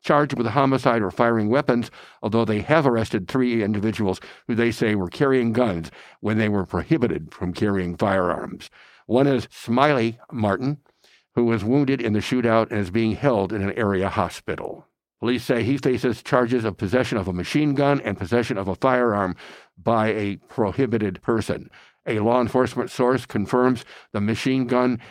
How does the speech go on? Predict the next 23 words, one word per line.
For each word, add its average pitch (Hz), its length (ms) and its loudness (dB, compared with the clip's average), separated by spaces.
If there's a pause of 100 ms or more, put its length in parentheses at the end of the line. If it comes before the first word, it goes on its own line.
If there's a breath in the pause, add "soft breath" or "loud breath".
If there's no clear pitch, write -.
is 92 160 -8
a 101 80 0
handgun 110 640 0
that 92 120 -4
was 104 140 -6
found 113 240 0
at 101 80 -4
the 101 80 -6
scene 127 340 0
Sunday 127 440 0 (300 loud breath)
that 107 100 0
had 113 160 0
been 107 120 0
converted 123 560 2
to 110 240 -2 (200)
being 113 280 0
capable 110 560 -2 (200 loud breath)
of 98 120 -4
firing 104 560 2
as 113 140 -2
an 92 120 -6 (120)
automatic 104 560 0
weapon. 98 500 -2